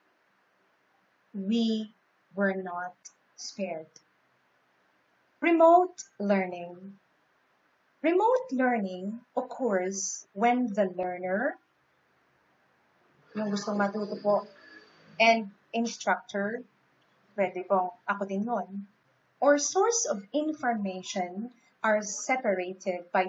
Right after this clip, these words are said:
time and distance, therefore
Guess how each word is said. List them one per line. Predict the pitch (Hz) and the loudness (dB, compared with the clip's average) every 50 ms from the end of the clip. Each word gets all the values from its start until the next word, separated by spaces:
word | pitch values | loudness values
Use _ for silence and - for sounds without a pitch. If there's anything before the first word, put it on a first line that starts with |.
| 190 - | -2 -4
time | - 233 240 226 226 220 220 233 240 262 311 381 381 - - _ _ _ _ _ _ _ _ - | 2 4 6 6 6 4 4 2 2 2 2 0 -2 -8 -14 _ _ _ _ _ _ _ _ -4
and | 214 214 220 202 | -2 -2 0 -2
distance, | 208 202 202 - - 190 180 190 196 196 196 - - - - _ _ _ _ _ _ _ _ - | -2 -4 -6 -6 -6 -6 -6 -4 -6 -8 -10 -12 -16 -20 -20 _ _ _ _ _ _ _ _ 0
therefore | 226 208 208 196 - - 190 175 160 170 175 | 0 0 0 -2 -6 -6 -6 -4 -4 -6 -8